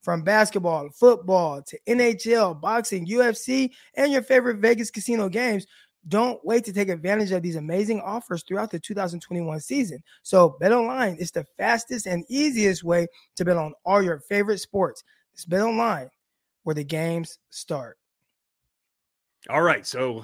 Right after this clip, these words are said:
Speaker 2: um, I gotta tell you, I didn't get to see all the games this weekend. A couple of standouts you can take from the score sheet, but I wanna know who stood out to you at the wide receiver group that I still feel is pretty open here, especially with the,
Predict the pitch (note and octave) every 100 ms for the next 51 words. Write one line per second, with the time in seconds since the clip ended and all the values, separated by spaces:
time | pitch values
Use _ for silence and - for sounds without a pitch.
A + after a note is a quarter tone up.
0 | A2+ C3 C#3 B2+ A#2 G#2+ - _ D#3+ E3
1 | C#3 F3+ D3+ B2+ D3+ D3 D3+ - E3 D#3
2 | E3 F3+ D#3 F3 G3 G3 E3+ G3+ - G3
3 | F#3+ G3 F#3 F3+ F#3 F#3 - F#3 F#3 F3
4 | E3 - _ _ - B2+ B2+ F#3 F3+ D3
5 | A2 - F3+ E3 C3+ B2+ C#3+ G3 D#3 D3+
6 | C#3+ E3 F#3+ D#3+ C3+ A#2 A2 F3+ D3 A#2
7 | B2 C#3+ A#2 - A3+ D#3 B2+ B2 C3+ A#3
8 | - - D3+ C#3 D#3 C#3 - _ _ -
9 | - - C4 D#4 G3+ F#3 C4+ C4+ C#3 C#3
10 | C3 A2 - F3 F#3 C3+ D#3+ C3+